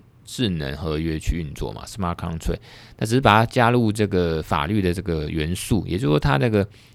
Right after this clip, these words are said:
code 这样的程式码，智能法律合约这样道的程式码，把它写得更是人类也可以读的，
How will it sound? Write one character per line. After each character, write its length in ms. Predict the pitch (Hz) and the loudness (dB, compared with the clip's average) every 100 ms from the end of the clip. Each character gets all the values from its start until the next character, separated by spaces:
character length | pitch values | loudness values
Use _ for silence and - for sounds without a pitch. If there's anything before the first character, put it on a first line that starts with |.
| - | -10
code 600 | - 139 95 85 60 50 | 2 4 4 2 -4 -6
这 100 | - | -4
样 100 | 120 | 0
的 80 | 117 | 0
程 300 | 87 - 90 | -2 -2 -2
式 240 | - 113 | -2 -4
码， 220 | 90 57 - | -4 -6 -10
智 180 | - 123 | -4 0
能 180 | 90 92 | 0 -2
法 160 | 71 | -2
律 80 | 92 | -2
合 260 | 92 85 85 | -2 -2 0
约 260 | 85 85 95 _ _ | 0 -2 -6 _ _
这 120 | - | -4
样 160 | 113 104 - | -2 -4 -2
道 200 | 123 95 | 0 0
的 80 | 82 | -2
程 180 | - 82 | -4 -6
式 140 | - | -6
码， 200 | 90 65 | -6 -8
把 140 | - | -8
它 200 | 82 90 - - - - | -6 -6 -8 -16 -20 -16
写 320 | - - 90 | -8 -2 0
得 180 | 85 87 - - | 0 -2 -6 0
更 240 | 120 101 | 2 2
是 300 | 95 - 95 | -2 -2 0
人 240 | 82 80 117 | 0 0 4
类 140 | 104 | 4
也 100 | 73 | 2
可 120 | - | -2
以 140 | 85 76 - | -6 -6 -12
读 180 | - 65 | -10 -10
的， 100 | - | -10